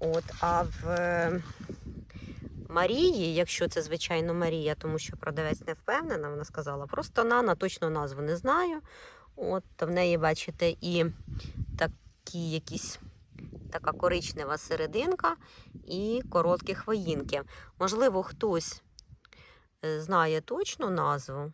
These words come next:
Якщо це не Марія, напишіть, будь ласка, тому що дівчата мене теж виручили так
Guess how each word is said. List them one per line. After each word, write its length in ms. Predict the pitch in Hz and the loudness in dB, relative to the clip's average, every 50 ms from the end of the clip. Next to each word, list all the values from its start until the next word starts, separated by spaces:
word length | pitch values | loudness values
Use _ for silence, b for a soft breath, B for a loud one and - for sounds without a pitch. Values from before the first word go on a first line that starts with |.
| - _ - | -12 _ -12
Якщо 340 | 147 147 - - - 170 | -12 -10 -10 -6 -6 -6
це 160 | 160 - 170 160 | -4 -2 -2 -2
не 120 | 165 156 | -2 -2
Марія, 340 | 160 156 165 196 220 233 196 | -2 -2 -2 0 0 0 0
напишіть, 400 | 180 170 - 180 - 208 190 202 | 0 -2 -4 -4 -6 -6 -4 -2
будь 160 | 196 185 151 | -2 -2 -2
ласка, 260 | 139 131 - - 139 | -2 -4 -4 -6 -8
тому 240 | - - 165 180 190 | -6 -4 -2 -2 -2
що 180 | - - 170 B B B B B B B B - | 0 0 0 B B B B B B B B -6
дівчата 420 | 156 160 - - - - - 160 | -4 -2 2 2 2 2 2 0
мене 260 | 160 165 165 170 170 | 2 2 2 2 0
теж 320 | 165 - 160 151 - - B B B B B B _ _ | 0 0 0 0 0 -2 B B B B B B _ _
виручили 600 | 180 208 220 208 208 202 - - 196 185 190 180 | 2 4 4 4 4 2 2 0 2 2 2 2
так 340 | - - 180 185 - - | 2 2 0 0 0 -4